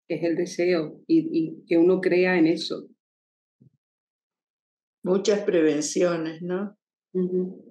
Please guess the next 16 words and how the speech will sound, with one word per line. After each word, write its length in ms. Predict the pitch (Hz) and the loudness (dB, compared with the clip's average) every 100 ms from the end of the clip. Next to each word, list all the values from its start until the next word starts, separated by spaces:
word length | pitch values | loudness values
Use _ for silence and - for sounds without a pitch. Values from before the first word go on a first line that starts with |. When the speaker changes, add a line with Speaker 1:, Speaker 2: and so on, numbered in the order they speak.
| - | -16
Speaker 2:
Como 200 | 175 175 | -12 -12
si 180 | - | -10
fuésemos 520 | 160 190 - 180 175 165 | -8 -4 -2 -4 -6 -4
realmente 760 | 160 160 165 170 180 190 170 | 0 0 0 -2 -6 -6 -12
todos 480 | - 175 175 175 175 | -8 -4 -4 -4 -6
malos. 800 | 175 196 151 147 - - - _ _ _ _ _ _ _ _ | -6 -4 -4 -6 -10 -18 -20 _ _ _ _ _ _ _ _
Hay 120 | 165 160 | -10 -4
que 180 | 160 | -2
cuidar 360 | - 160 185 170 | 0 0 2 0
la 120 | 160 | -2
maldad, 600 | 151 147 151 185 175 156 - | -2 -6 -4 -4 -4 -4 -8
que 100 | 156 | -12
no 120 | 156 | -12
salga 360 | - 165 160 | -10 -8 -6
la 100 | 151 147 | -6 -8
maldad. 520 | 147 156 175 165 151 | -14 -16 -10 -10 -10